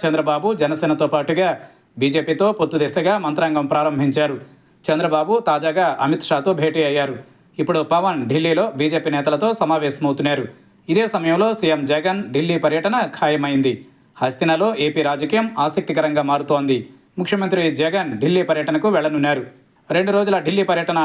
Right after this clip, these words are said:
ఖాయమైనట్లు తెలుస్తోంది. ఢిల్లీలో ప్రధాని మోదీతో పాటుగా పలువురు కేంద్ర మంత్రులతో సీఎం జగన్ సమావేశం కానున్నారు. ప్రస్తుతం టీడీపీతో బీజేపీ పొత్తు ఖాయంగా కనిపిస్తోంది. రెండు వేల పద్నాలుగు పొత్తులు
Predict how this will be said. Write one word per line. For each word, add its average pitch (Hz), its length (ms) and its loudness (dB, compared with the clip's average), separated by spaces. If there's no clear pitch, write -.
ఖాయమైనట్లు 160 600 2
తెలుస్తోంది. 147 580 0
ఢిల్లీలో 160 400 2
ప్రధాని 156 360 0
మోదీతో 151 360 0
పాటుగా 156 380 0
పలువురు 151 300 -2
కేంద్ర 160 280 0
మంత్రులతో 147 580 0
సీఎం 151 320 0
జగన్ 147 340 0
సమావేశం 143 520 -2
కానున్నారు. 139 520 0
ప్రస్తుతం 175 500 0
టీడీపీతో 151 440 0
బీజేపీ 147 420 0
పొత్తు 156 300 0
ఖాయంగా 151 300 0
కనిపిస్తోంది. 139 680 0
రెండు 165 200 0
వేల 190 160 2
పద్నాలుగు 151 540 0
పొత్తులు 208 420 0